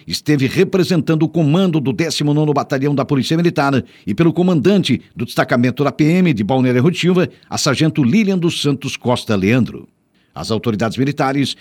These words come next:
agradeceram o novo posto de atendimento, destacando a importância da estruturação para a realização dos trabalhos, especialmente na temporada de verão. O container foi adquirido com recursos próprios da Prefeitura.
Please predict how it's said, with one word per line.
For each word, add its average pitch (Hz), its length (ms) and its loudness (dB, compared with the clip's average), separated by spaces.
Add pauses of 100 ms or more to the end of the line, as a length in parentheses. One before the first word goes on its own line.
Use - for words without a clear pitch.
agradeceram 143 640 0
o 120 40 4
novo 147 240 2
posto 151 380 0
de 107 100 -2
atendimento, 143 560 0 (180)
destacando 160 440 0
a 160 40 2
importância 165 720 0
da 135 120 0
estruturação 156 720 -2
para 156 160 0
a - 20 -6
realização 143 480 -2
dos 131 140 -6
trabalhos, 135 500 0 (240)
especialmente 147 580 -2
na 156 100 -2
temporada 156 500 -2
de 151 80 -2
verão. 165 380 2 (440)
O 90 80 -14
container 127 560 2 (160)
foi 135 160 2
adquirido 147 560 2
com 170 140 0
recursos 147 580 -2
próprios 123 540 0 (180)
da 80 180 0
Prefeitura. 110 680 0